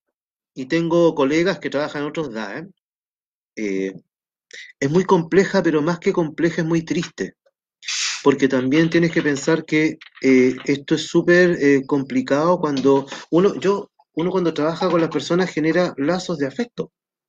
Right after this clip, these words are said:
de respeto, de valoración por el otro. Entonces, hace poco conversaba con un, una persona de otro daem y, y un directivo, y me decía que ya sa-, la gente sabe, ¿no es cierto?, que al ser traspasado,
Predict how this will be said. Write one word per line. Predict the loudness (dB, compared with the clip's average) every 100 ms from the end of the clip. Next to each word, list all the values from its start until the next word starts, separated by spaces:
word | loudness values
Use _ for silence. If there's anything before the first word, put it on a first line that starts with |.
| _ _
de | 0 2
respeto, | 2 -2 4 8 8 6 4 4 4 0 _ -20 -20 _
de | 2 4
valoración | 4 2 0 -2 -2 0
por | 2
el | 2 2
otro. | 2 0 -2
Entonces, | -2 -2 -4 -2 0 0 -2 -14 -16 -16 -16 -16 -16 -16 _ -20 -14
hace | -6 -2
poco | 0 2 2
conversaba | 0 -2 -2 -2 0
con | -2 -2
un, | -4 -4 -6 -10
una | -10 -6 -4
persona | -4 -4 -4 0
de | 0
otro | 0 0
daem | 0 0 -2 -4
y, | -4 -2 -2 -2 0 0
y | -4 _ _
un | -4 2
directivo, | 2 2 4 6 6 4 _ _ _ _ _ _
y | -4
me | -2 0
decía | 0 4 4
que | 4 2
ya | 4 6 6 4 2 -2
sa-, | -4 -2
la | 0 0 2
gente | 2 2
sabe, | 2 4 6 6
¿no | 6
es | 2
cierto?, | 2 2
que | 2
al |
ser | 0 -2
traspasado, | -4 -6 -4 2 4 4 2